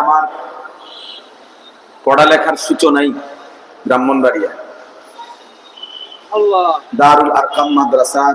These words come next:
Speaker 1: যখন উনিশশো তিরানব্বই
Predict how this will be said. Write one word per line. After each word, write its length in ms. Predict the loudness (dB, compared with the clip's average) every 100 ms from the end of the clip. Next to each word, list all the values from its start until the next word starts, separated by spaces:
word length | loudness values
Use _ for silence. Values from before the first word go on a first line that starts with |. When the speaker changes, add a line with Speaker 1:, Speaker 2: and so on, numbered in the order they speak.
| 0
Speaker 1:
যখন 300 | -2 0 0 0 -6 -20 -20 -20 -20 -16 -12 -12 -12 -20 -20 -20 -18 -18 -20 -20 -20 -20 -20 -20 -8 2
উনিশশো 360 | 4 4 0 0
তিরানব্বই 500 | 2 2 2 0 0